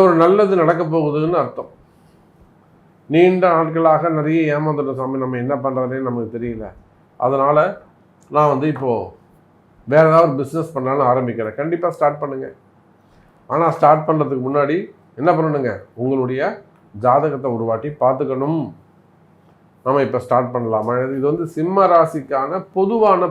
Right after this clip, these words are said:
பலன். இப்ப ஒவ்வொருத்தர் ஜாதகத்திற்கும் அது மாறுபடும். அப்ப என்னதான் ஒரு நல்ல நேரமா இருந்தாலுமே கூட, ஒரு புதுசா ஒரு தொழில் தொடங்குறோம் அப்படின்னாக்கா, ஒரு முறை உங்க பிறப்பு ஜாதகத்தை கொடுத்து, இப்ப நம்ம ஸ்டார்ட் பண்ணலாமா,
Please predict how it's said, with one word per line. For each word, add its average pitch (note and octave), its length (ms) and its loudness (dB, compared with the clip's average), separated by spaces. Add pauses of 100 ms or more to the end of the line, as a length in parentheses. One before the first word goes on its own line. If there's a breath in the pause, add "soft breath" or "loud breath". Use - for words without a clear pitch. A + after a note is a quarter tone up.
பலன். - 260 -6 (1700)
இப்ப D#3+ 160 2 (160)
ஒவ்வொருத்தர் F#3 560 6 (160)
ஜாதகத்திற்கும் F#3+ 1040 2
அது E3 100 2 (160)
மாறுபடும். D#3+ 640 0 (1200)
அப்ப C#3+ 160 2 (180)
என்னதான் F3+ 460 2
ஒரு E3 100 0 (120)
நல்ல E3 200 2 (120)
நேரமா D#3 360 0 (120)
இருந்தாலுமே B2 500 0 (100)
கூட, B2 140 -2 (760)
ஒரு B2 100 -6 (100)
புதுசா F3 320 2 (120)
ஒரு C#3+ 100 0 (100)
தொழில் D3+ 320 -4
தொடங்குறோம் C3+ 480 0 (120)
அப்படின்னாக்கா, A2+ 480 -4 (140)
ஒரு C3 180 0
முறை C#3 220 -2
உங்க B2+ 180 -4
பிறப்பு C#3+ 280 0 (100)
ஜாதகத்தை A#2 480 -2
கொடுத்து, B2+ 320 -10
இப்ப D3+ 160 -12
நம்ம B2+ 200 -6
ஸ்டார்ட் C3 280 -2
பண்ணலாமா, A2+ 360 -4